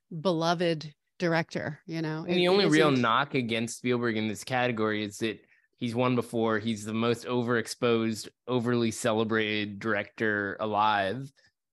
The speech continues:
Speaker 1: But it's
Speaker 2: like,
Speaker 1: been a
Speaker 2: ever.
Speaker 1: while. It's been
Speaker 2: Really.
Speaker 1: quite a while.
Speaker 2: It's been a while since he won one, and, and this is a very specific kind of a thing, but it's still, it's like,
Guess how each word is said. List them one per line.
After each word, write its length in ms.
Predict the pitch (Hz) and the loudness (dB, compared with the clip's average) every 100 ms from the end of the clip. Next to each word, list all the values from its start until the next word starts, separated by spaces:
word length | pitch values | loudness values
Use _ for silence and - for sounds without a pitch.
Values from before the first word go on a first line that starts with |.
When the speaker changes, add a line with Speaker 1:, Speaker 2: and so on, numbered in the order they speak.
| _ | _
Speaker 1:
But 80 | 302 | -2
it's 80 | 240 | -2
Speaker 2:
like, 40 | - | 0
Speaker 1:
been 100 | 285 | 0
a 40 | |
Speaker 2:
ever. 80 | 208 | 2
Speaker 1:
while. 360 | 180 - - 175 _ _ | 2 0 -6 -12 _ _
It's 120 | 220 | -16
been 140 | - 131 | 0 0
Speaker 2:
Really. 140 | 107 | 2
Speaker 1:
quite 140 | 190 185 | -2 -4
a 80 | |
while. 280 | 170 - - | -4 -4 -4
Speaker 2:
It's 140 | 302 302 | -6 -2
been 160 | 226 | 2
a 40 | 214 | 4
while 220 | 165 147 | 6 4
since 180 | 147 131 | 2 0
he 80 | |
won 320 | 127 120 151 127 | 2 4 4 4
one, 180 | 123 | 2
and, 140 | 120 123 | 0 0
and 220 | 131 113 | 0 0
this 140 | 117 120 | -2 -2
is 100 | 110 | -2
a 60 | |
very 200 | 107 107 | 0 -2
specific 480 | 107 113 107 104 104 | -2 -6 -6 -6 -6
kind 160 | 107 104 | -6 -6
of 80 | |
a 80 | 95 | -6
thing, 320 | 101 117 101 | -4 -4 -4
but 80 | 104 | -2
it's 160 | 117 113 | -2 -2
still, 240 | - 123 | 2 2
it's 160 | 107 104 | 2 0
like, 300 | 107 101 | -2 -2